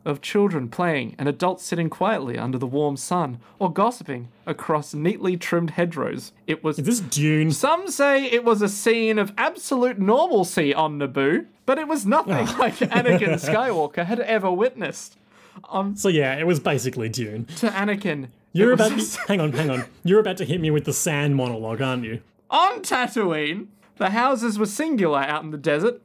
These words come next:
Speaker 1: or they were clustered tightly in cities like Mos Eisley, with its hustle and bustle and bright colours and brighter characters.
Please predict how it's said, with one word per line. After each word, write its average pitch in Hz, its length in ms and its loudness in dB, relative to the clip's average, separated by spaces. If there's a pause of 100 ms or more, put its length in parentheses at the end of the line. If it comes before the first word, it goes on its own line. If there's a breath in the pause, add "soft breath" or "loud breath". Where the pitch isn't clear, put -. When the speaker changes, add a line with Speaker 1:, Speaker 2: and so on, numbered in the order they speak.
Speaker 1:
or 208 160 4
they 240 100 4
were 226 140 4
clustered 262 480 0
tightly 214 400 0
in 175 100 0
cities 175 360 -2
like 190 260 -2 (160)
Mos 139 300 -2
Eisley, 190 580 0 (180)
with 151 140 -2
its 151 140 -4
hustle 180 420 -4
and 143 100 -6
bustle 156 340 -2
and 143 100 -2
bright 160 240 0
colours 156 400 -2
and 139 100 -2
brighter 160 220 0
characters. 175 580 -4